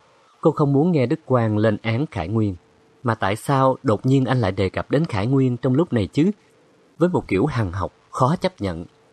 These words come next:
Thở dài, Uyên Trúc đứng dậy. Cô nói giọng nhạt nhẽo.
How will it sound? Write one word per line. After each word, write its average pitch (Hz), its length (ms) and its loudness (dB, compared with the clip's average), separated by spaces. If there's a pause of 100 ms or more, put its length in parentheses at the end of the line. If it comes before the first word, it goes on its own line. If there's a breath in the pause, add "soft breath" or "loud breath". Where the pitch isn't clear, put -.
(500)
Thở 98 260 -2
dài, 85 360 -2 (200)
Uyên 110 180 0
Trúc 143 200 -6
đứng 135 220 0
dậy. 82 260 -4 (320)
Cô 120 180 0
nói 104 380 -2
giọng 92 260 -2
nhạt 87 240 -4
nhẽo. 98 320 -4